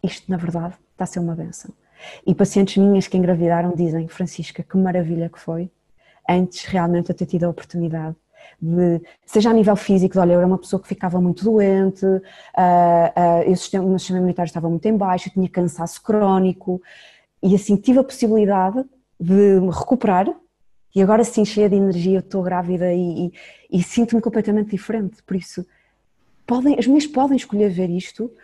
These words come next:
como, não a vida está contra mim,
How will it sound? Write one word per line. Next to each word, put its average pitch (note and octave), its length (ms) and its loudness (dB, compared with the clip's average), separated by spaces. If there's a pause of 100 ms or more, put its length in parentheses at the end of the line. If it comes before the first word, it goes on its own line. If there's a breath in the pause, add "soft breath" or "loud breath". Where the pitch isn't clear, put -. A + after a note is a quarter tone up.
(160 soft breath)
como, G#3 480 0 (180 soft breath)
não C#4+ 360 6
a B3+ 40 4
vida G#3+ 280 4
está G#3 160 0
contra G#3 360 2
mim, G3 340 0